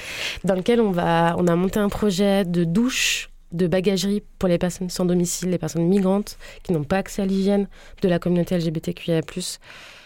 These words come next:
Le centre L G B T de Marseille va s'engager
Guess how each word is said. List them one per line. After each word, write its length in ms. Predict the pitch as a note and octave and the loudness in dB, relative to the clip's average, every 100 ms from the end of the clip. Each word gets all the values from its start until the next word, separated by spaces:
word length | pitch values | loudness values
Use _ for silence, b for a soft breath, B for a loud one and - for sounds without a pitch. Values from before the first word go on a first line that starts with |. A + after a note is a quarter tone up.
| B B B B _ _ _ - | B B B B _ _ _ -4
Le 120 | F#3+ F3+ | 0 0
centre 460 | - A#3 - - | 0 -2 -4 -4
L 80 | G#3+ | -2
G 120 | F3+ | 0
B 80 | G3 | 0
T 100 | F#3 | 0
de 60 | F#3 | 0
Marseille 320 | E3+ - F#3+ | 0 0 0
va 100 | E3+ | 0
s'engager 800 | - F#3+ F#3 F3 E3+ F#3 F#3 | 0 0 0 0 0 2 2